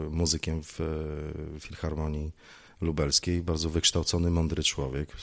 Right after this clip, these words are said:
bardzo zrównoważony, o olbrzymich doświadczeniach w wyjazdach zagranicznych. Chłonąłem te opowieści, e, bo to w latach osiemdziesiątych, wiadomo, z podróżami w Polsce było różnie.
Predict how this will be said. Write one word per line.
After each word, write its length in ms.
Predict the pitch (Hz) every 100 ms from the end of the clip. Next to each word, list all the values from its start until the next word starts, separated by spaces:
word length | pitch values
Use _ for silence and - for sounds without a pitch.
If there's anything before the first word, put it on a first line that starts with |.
| -
bardzo 200 | 85 82
zrównoważony, 840 | 80 80 76 76 76 69 67 71
o 60 | 76
olbrzymich 340 | 80 80 82
doświadczeniach 680 | 78 82 - 76 - 80 78
w 140 | 73 76
wyjazdach 360 | 80 78 78
zagranicznych. 680 | 76 76 76 73 69 - 76
Chłonąłem 680 | - - 85 85 87 80 76
te 140 | -
opowieści, 680 | 78 76 73 76 - - 101 - - - - - - -
e, 220 | 85 82
bo 100 | 80
to 80 | 80
w 40 |
latach 320 | 80 82 80
osiemdziesiątych, 760 | 82 80 80 80 82 82 85 78
wiadomo, 640 | 80 80 78 80 80 82
z 80 | 80
podróżami 480 | - 80 78 78 78
w 60 | -
Polsce 340 | 78 - 80
było 260 | 73 76 76
różnie. 420 | 71 76 82